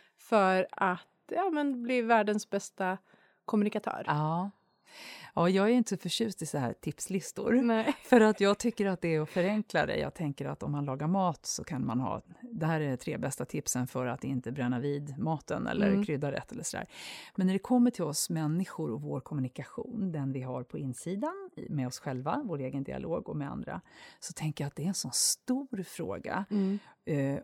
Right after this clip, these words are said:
Speaker 2: och ibland blir det så här med tipslistor att man bara går på det och tror att, "Men om jag gör de här tre sakerna nu, då kommer allt lösa sig." Så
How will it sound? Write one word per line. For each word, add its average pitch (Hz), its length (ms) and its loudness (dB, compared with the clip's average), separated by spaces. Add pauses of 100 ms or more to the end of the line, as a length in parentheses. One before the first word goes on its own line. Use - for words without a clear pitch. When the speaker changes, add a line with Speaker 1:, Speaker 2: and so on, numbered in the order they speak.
Speaker 2:
och 175 160 -2
ibland 226 460 2
blir 156 200 0
det 147 80 0
så - 140 -4
här 139 120 -2
med 123 160 0
tipslistor - 760 -6
att 123 180 -8
man 120 360 0
bara 127 220 0
går 135 260 -6
på - 140 -8
det 180 220 0
och 131 100 -6
tror 117 280 -6
att, 117 140 -6
"Men 127 180 -2
om 233 60 8
jag 294 120 6
gör 170 160 6
de 147 120 4
här 120 100 -2
tre 120 200 -4
sakerna - 400 -4
nu, - 160 -4
då 180 100 -2
kommer 160 220 -2
allt 117 200 -4
lösa 120 280 -4
sig." - 260 -6 (1080)
Så 208 280 2